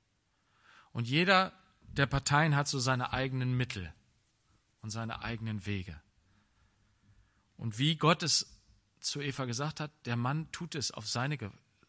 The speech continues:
Art und Weise, mit Gewalt. Und ein Teil dieser Gewalt ist, dass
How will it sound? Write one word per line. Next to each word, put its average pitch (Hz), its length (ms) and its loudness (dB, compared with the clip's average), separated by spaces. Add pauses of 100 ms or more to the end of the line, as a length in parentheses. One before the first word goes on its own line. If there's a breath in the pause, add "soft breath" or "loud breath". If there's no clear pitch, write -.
(100)
Art 110 260 -6
und 98 100 -6
Weise, 92 340 -6
mit 101 220 -4
Gewalt. 104 560 -4 (3000 loud breath)
Und 156 340 0
ein 151 160 4
Teil 202 300 6
dieser 208 220 2
Gewalt 160 420 4
ist, - 680 0 (1400)
dass 156 320 6